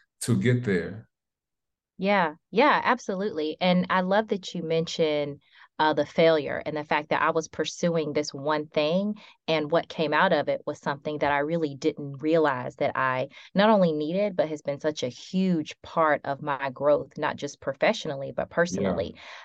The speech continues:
Speaker 2: I would not, I mean, we would not have connected through Teach Better had I not put myself out there
Speaker 1: Mm-hmm.
Speaker 2: with the Afro Educator. There are so many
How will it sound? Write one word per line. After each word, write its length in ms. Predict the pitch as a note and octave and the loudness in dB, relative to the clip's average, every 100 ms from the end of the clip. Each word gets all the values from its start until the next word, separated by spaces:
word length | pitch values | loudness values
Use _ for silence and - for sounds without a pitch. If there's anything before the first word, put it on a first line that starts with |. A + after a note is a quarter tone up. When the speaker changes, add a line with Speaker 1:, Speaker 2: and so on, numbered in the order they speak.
| - | 0
Speaker 2:
I 200 | E3 F#3 | 4 6
would 180 | F#3+ F3 | 6 4
not, 240 | E3+ E3 | 4 2
I 60 | - | 2
mean, 260 | E3+ D#3+ D3 | 0 0 0
we 140 | A#3 | 2
would 160 | B3 D#3 | 4 4
not 140 | D#3 | 0
have 120 | D3 | -2
connected 420 | - D3+ D3+ D3+ | -4 -6 -4 -6
through 180 | - D#3 | -6 -6
Teach 340 | - E3 - D3 | -6 -8 -4 0
Better 400 | D#3 G3+ G#3+ - _ _ | 2 2 2 -2 _ _
had 260 | - G3 F#3 | 0 2 4
I 140 | E3+ | 4
not 280 | E3+ D#3+ - | 2 0 0
put 220 | - C#3 | 0 0
myself 380 | E3+ E3 E3+ D#3+ | 0 -2 -4 -2
out 240 | - D#3+ - | 0 0 0
there 240 | A#2 A2+ A#2+ | 0 2 2
Speaker 1:
Mm-hmm. 80 | |
Speaker 2:
with 180 | C#3+ E3 | 2 0
the 120 | F3 D3+ | 0 -2
Afro 360 | D3+ D3+ D3 | -2 0 0
Educator. 580 | C#3+ D#3 D#3 C#3+ C3 D3 | 0 -2 -4 -6 -2 0
There 140 | D#3+ | 2
are 20 | D3+ | 0
so 480 | - - F3+ F#3+ | -4 2 6 6
many 340 | F3+ E3 D#3 | 4 0 -4